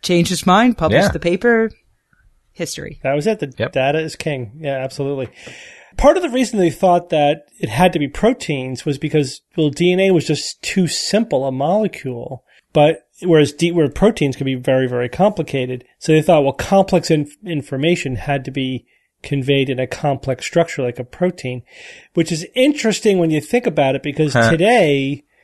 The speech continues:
Speaker 3: we have absolutely no problem thinking about the digital information in D N A.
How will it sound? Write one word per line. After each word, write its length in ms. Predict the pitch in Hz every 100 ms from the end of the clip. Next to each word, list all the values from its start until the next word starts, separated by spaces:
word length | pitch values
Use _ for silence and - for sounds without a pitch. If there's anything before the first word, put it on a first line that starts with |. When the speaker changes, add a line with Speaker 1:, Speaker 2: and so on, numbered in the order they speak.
| _
Speaker 3:
we 140 | 170 175
have 200 | 165 160
absolutely 600 | 190 196 196 - 185 165
no 160 | 160 147
problem 720 | 143 - 208 185 143 131 151
thinking 400 | - 170 156 160
about 380 | 147 143 139 139
the 80 | 165
digital 720 | 120 - 165 160 151 135 139
information 720 | 165 143 139 131 165 - 135
in 140 | 123 123
D 240 | 143 135
N 120 | 123
A. 360 | 151 151 131